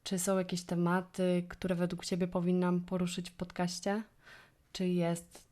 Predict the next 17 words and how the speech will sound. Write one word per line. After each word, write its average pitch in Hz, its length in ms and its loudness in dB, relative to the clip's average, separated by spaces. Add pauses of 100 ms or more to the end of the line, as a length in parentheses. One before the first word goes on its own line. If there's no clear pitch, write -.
coś, 175 600 -2
co - 160 -8
twoim 175 280 0
zdaniem, 170 640 0 (600)
czy - 120 0
jest 208 520 0
coś 180 640 2
w - 40 -20
tym 180 160 0
odcinku, 175 400 0
co 175 200 -4
oceniasz 165 440 -4
negatywnie, 220 680 -2 (460)
a 190 120 0
co 196 200 0
oceniasz 185 300 0
pozytywnie. 180 640 0